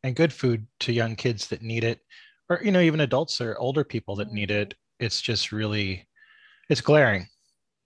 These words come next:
Speaker 1: It's
Speaker 2: It
Speaker 1: glaring.
Speaker 2: is. It is. Uh, you know, also it, it makes me think about this, um, this article that I had read several years ago. It was in the Washington Post, but I actually, you know, saved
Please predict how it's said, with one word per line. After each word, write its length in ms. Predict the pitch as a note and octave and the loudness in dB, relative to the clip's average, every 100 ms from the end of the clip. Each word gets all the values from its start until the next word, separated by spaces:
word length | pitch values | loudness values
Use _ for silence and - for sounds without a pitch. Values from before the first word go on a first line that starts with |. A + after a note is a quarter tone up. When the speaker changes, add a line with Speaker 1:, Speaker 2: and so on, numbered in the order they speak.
| - | -6
Speaker 1:
It's 140 | C#3 - | -6 -2
Speaker 2:
It 100 | - | 0
Speaker 1:
glaring. 0 | |
Speaker 2:
is. 400 | E3 C3+ C3+ - - _ | 2 2 -2 -6 -20 _
It 140 | D#3+ D#3 | -4 -2
is. 340 | C3+ B2 - | -2 -2 0
Uh, 220 | D3+ C#3+ - | 2 2 0
you 100 | A3+ | -2
know, 160 | G#3+ | 2
also 360 | - C#4 D#4+ G3 | 4 2 2 2
it, 240 | F3 - - - - - | 2 0 -10 -20 -20 0
it 140 | F#3+ | 2
makes 220 | G#3+ B3 | 4 2
me 100 | A#3+ | 2
think 200 | G#3 G3+ | 2 2
about 320 | F#3+ F3 E3+ D#3+ | 2 4 2 2
this, 240 | E3 - | 0 2
um, 500 | E3 D3+ C#3 D3+ C#3 _ _ _ _ _ _ - - | 2 4 0 -4 -10 _ _ _ _ _ _ -16 -8
this 200 | C3 C#3 | -6 -2
article 500 | B2 C#3 D#3 F#3 E3+ | 0 2 0 0 0
that 140 | E3 - | 0 0
I 80 | |
had 260 | F#3 G#3 F3 | 0 -2 -4
read 360 | F#3 G3 G3 - _ _ _ _ _ | -8 -6 -6 -8 _ _ _ _ _
several 460 | - F#4+ B4 G#4 E4+ | -4 -2 0 -2 -2
years 220 | C#4+ E4 | -2 -2
ago. 260 | E3+ D3+ E3+ | 0 0 2
It 60 | G3+ | 0
was 120 | A3 | -2
in 100 | A#3+ | -2
the 60 | |
Washington 500 | A3 A3+ A#3 A3+ G#3+ | -2 -4 -4 -6 -6
Post, 520 | G3+ D#4 D4+ D3+ E3 D#3 | -6 -6 -4 -4 -4 0
but 320 | F3 F3 - _ _ _ | 0 0 -4 _ _ _
I 120 | F3+ F3+ | -2 0
actually, 760 | G3+ A3+ - G3+ F#3+ F3 - - | -2 -2 -6 -4 -4 -6 -10 -10
you 120 | E3+ | -6
know, 540 | D3+ C#3 C#3 C3+ A#2+ - | -2 -2 -2 -4 -8 -14
saved 680 | - - G#3 F#3+ B2 G#2+ - | -14 -6 -4 -4 -6 -8 -14